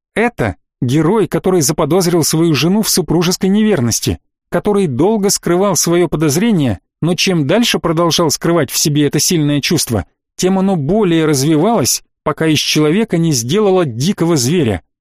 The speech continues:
Он готов был растерзать своего врага. В таком положении находился слабый духом Н А Лукашевич.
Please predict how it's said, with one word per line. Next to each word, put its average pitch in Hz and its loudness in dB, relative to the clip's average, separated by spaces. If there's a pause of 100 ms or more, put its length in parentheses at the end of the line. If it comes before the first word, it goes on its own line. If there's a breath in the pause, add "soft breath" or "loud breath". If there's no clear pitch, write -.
(300)
Он 170 0
готов 170 -2
был 156 0
растерзать 170 0
своего 135 0
врага. 123 -2 (1040)
В - -12
таком 208 0
положении 147 0
находился 156 -2
слабый 147 0
духом 170 -2 (140)
Н 170 -2
А 160 -2
Лукашевич. 151 -2